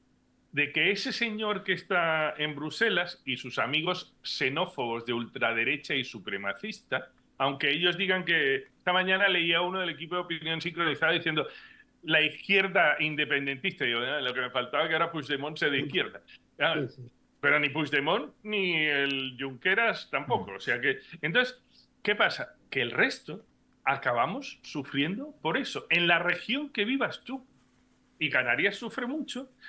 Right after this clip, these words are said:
Speaker 1: porque a esto se les ha hecho una ley en menos de seis meses.
Speaker 3: Claro.
Speaker 1: Y el ministro
Speaker 3: Mm.
Speaker 1: canario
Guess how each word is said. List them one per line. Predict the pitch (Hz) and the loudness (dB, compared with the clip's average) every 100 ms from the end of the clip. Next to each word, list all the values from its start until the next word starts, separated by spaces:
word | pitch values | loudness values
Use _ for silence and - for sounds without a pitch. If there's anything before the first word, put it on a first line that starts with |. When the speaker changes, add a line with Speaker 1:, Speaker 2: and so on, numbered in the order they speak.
| - - | -10 0
Speaker 1:
porque | 180 180 170 | 0 4 4
a | |
esto | 220 226 294 | 4 2 -2
se | 269 | 0
les | 233 202 | 2 2
ha | 220 | 2
hecho | 226 226 | 2 -2
una | 240 214 | 0 2
ley | 202 214 240 - _ _ - | 4 2 0 -8 _ _ -2
en | 160 170 | 0 2
menos | 190 220 202 | 2 2 2
de | 196 | 0
seis | - 165 139 | 0 -2 -4
meses. | 120 - - - - _ _ _ - | -10 -10 -14 -20 -20 _ _ _ -16
Speaker 3:
Claro. | - - - | -16 -16 -4
Speaker 1:
Y | 196 202 | 2 4
el | 190 | 4
ministro | 180 190 226 - 254 240 | 4 2 0 -2 0 2
Speaker 3:
Mm. | |
Speaker 1:
canario | 233 196 208 220 196 156 135 | 4 4 4 4 2 2 0